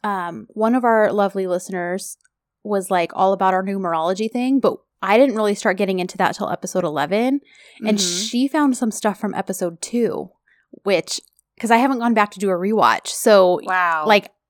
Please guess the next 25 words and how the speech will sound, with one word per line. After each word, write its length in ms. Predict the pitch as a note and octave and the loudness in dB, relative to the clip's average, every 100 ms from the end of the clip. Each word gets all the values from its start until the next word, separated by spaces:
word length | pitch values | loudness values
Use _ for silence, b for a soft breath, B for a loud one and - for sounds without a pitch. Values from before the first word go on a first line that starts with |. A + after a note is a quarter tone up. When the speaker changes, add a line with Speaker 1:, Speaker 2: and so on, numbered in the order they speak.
| _ - | _ 0
Speaker 1:
I 140 | A3 | 0
bet 240 | F#3 A3 A3+ | 2 2 2
if 120 | A3+ | 2
we 140 | A3 | 0
rewatched 600 | G3+ F#3+ F3+ F#3 G#3+ - F3+ | 0 -2 0 0 0 -2 -2
it, 200 | D#3+ F#3 | -2 -2
we'd 160 | F#3 | -6
start 220 | - D#3+ | -2 -4
catching 320 | - E3+ - G3 | -4 -10 -6 -4
that 180 | G3+ | -4
stuff 200 | - A3+ - | -4 -6 -4
earlier. 480 | A#3 B3 C#4 D#4+ - b b _ | -6 -2 0 -2 -4 b b _
Speaker 2:
Oh, 560 | - E3+ F3+ G3 G#3 G#3+ | -16 -14 -12 -10 -8 -8
that 220 | G#3 G#3 | -6 -10
makes 300 | A3+ C4 - - | -10 -12 -12 -16
sense. 1000 | - A3 D#4 F#4+ B3 F#3 - - - - | -12 -6 -4 -4 -4 -6 -12 -20 -20 -12
Speaker 1:
But 280 | G3+ F#3 - | -2 -2 -2
yeah, 560 | G3 G3+ G3 A3+ - - | -2 -2 0 2 2 0
so 180 | A#3+ | 0
she 240 | A3+ - A#3+ | 0 0 0
found 260 | C4 A#3+ | 0 0
it 120 | A3+ - | 0 0
in, 180 | A3 G#3 | -2 -2
like, 300 | G3 F3 - | -2 -4 -6
the 540 | F#3 F#3 F#3+ F3 E3 | -6 0 2 2 0